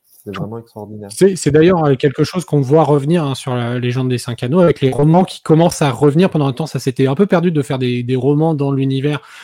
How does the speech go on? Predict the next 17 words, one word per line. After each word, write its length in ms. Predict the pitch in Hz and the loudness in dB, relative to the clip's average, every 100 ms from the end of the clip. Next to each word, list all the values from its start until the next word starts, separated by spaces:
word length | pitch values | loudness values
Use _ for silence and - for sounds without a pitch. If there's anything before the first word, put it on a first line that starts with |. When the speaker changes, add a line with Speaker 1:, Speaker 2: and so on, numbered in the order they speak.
| - | -14
Speaker 2:
de 80 | 131 | -2
Rokugan. 480 | 131 139 - 135 196 190 | 2 2 2 0 0 0
Et 120 | 156 | -2
là, 300 | 143 175 175 | 0 0 0
euh, 200 | 139 127 | 0 -2
la 100 | 123 | -4
dernière 300 | 123 127 131 | -4 -4 -4
version 400 | 127 - - 175 | -8 -10 -6 -6
propose 500 | - 180 175 196 208 | -4 0 0 2 0
de 80 | 170 | 2
nouveau 300 | 156 147 185 | 2 4 4
des, 180 | 160 135 | 4 2
des 140 | 143 | 2
romans 320 | 139 147 165 | 2 2 2
dans 100 | 165 | -2
cet 240 | 135 139 - | -4 -6 -4
univers 360 | 131 131 175 | -4 -2 -4